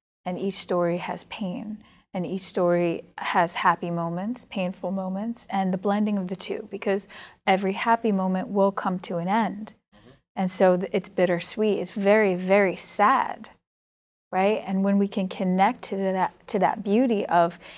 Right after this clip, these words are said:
Speaker 1: even the sadness of you, right? That you won't be anymore one day, that this story of you in this body with this name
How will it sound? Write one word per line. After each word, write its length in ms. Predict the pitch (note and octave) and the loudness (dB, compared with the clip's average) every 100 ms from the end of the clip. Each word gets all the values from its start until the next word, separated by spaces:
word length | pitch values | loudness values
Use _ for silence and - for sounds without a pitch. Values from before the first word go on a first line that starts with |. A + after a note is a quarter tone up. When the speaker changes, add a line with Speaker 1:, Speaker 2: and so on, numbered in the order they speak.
| - - | -12 0
Speaker 1:
even 220 | A3 G#3 | 4 4
the 100 | F3+ | 2
sadness 560 | - G#3 G3 F#3+ F#3 E3+ | 4 4 6 2 0 -2
of 140 | E3+ | -2
you, 560 | F#3 A3 B3+ F#3 F3 G3+ _ _ _ _ | 2 4 6 4 2 -8 _ _ _ _
right? 360 | F#3 F#3+ G#3 - | 2 4 2 -2
That 180 | F3 D#3+ | -2 -2
you 220 | G#3 A#3 A#3+ | 4 6 6
won't 360 | A3 G#3 F#3+ | 6 4 2
be 480 | G#3+ A3 G#3 F#3 F#3 - _ _ _ _ _ _ _ - | 4 4 4 2 -2 -18 _ _ _ _ _ _ _ 2
anymore 540 | G3+ G3 F#3+ G#3 F#3+ | 2 4 2 4 2
one 260 | F3 E3 D#3 | 2 -4 -2
day, 360 | - - - _ _ _ - | -2 -4 -8 _ _ _ -4
that 160 | F3+ | 0
this 180 | G#3+ G#3+ | 2 0
story 680 | - - A3+ A3+ G3+ F#3 F3+ | -4 4 6 8 6 2 0
of 160 | F3 F#3+ | 0 0
you 500 | G3+ G3+ E3 E3 - | 2 2 2 -2 -4
in 180 | G3 G3+ | 0 2
this 160 | G3+ G3 | 0 0
body 360 | G3+ F#3 F3 F3+ | 6 6 4 -2
with 180 | F#3+ | -6
this 320 | G#3 F#3+ F#3+ G3 | -2 -2 -2 -2
name 400 | F#3+ F3 E3+ | 0 0 -4